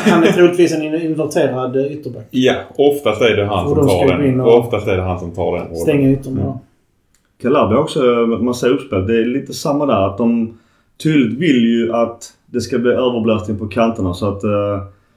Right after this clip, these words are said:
Speaker 3: både, antingen beroende på var bollen är, men att antingen Calabria eller Theo spelar väldigt centralt. Och, och där är ju Calabria ganska obekväm än så länge i den rollen. Och man ser även just mot Bologna,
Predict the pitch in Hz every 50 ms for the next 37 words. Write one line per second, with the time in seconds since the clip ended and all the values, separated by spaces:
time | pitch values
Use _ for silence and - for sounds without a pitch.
0 | _ _ _ - 113 120 127 123 113 131 131 131 - 123 117 120 131 131 120 113
1 | 127 123 120 123 117 123 127 113 113 113 117 113 113 107 113 113 104 101 101 104
2 | 104 101 98 107 117 113 110 113 104 101 98 117 117 123 120 113 101 92 104 101
3 | 92 110 110 101 98 101 101 98 95 98 - 95 92 92 90 90 87 87 87 92
4 | - - - - - 117 110 101 98 98 107 113 135 165 120 101 104 117 127 123
5 | 123 - - 113 104 101 - - 95 - - - - 101 110 107 - - 127 127
6 | 135 127 127 131 135 131 131 127 120 117 113 - 127 127 120 110 110 110 104 95
7 | 95 - - _ _ _ _ - 131 135 127 - - 165 190 165 147 139 - 120
8 | 117 139 151 135 123 - 131 139 139 139 131 117 113 113 123 120 127 123 123 123
9 | 127 113 95 95 98 107 110 110 110 113 117 120 123 - - 143 127 127 127 127
10 | 135 127 113 90 107 104 98 110 113 123 135 143 139 120 107 104 104 104 104